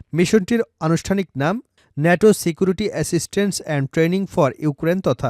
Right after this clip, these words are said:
নেশাতো। কিয়েভকে দেওয়া সামরিক সহায়তার সমন্বয় দায়িত্ব গ্রহণের বিষয়টি বেলজিয়ামে অবস্থিত ন্যাটোর সদর দপ্তর সুপ্রিম হেডকোয়ার্টার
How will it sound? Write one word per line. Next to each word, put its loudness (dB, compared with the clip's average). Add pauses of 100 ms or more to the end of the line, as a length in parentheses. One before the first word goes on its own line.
নেশাতো। -2 (380)
কিয়েভকে 4
দেওয়া 4
সামরিক 0
সহায়তার 2
সমন্বয় 0
দায়িত্ব 0
গ্রহণের 2
বিষয়টি 0 (120)
বেলজিয়ামে 0 (100)
অবস্থিত -4 (400)
ন্যাটোর 4 (100)
সদর 2
দপ্তর 0 (120)
সুপ্রিম -2 (100)
হেডকোয়ার্টার -4